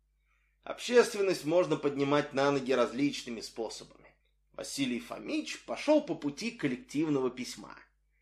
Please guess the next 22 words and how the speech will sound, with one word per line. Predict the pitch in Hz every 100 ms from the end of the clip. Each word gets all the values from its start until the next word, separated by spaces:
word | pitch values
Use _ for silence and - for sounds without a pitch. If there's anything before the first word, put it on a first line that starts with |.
| _ _ _ _
Не | -
знаю, | 143 143 202 185 127 98 - -
где | 120 120
он | 123 120
набрал | 113 113 139 113
в |
Верхних | 131 - 113 -
Петушках | - 113 - 160 147
столько | - 135 127 120
народу. | 131 143 117 - - _ -
Может | - 208
быть, | 156 175
в | -
райцентр | 139 131 - - 339 - 123
съездил. | - 120 117 95 - - _ _ _ _ _ _ _
Во | -
всяком | - 254 247 208
случае, | - 226 226 190
человек | 151 147 139 185 -
пятьдесят | - 131 110 - 180 220 135 -
клятвенно | 110 143 190 - 127 117
подтверждали, | - - - 113 - - 202 160 117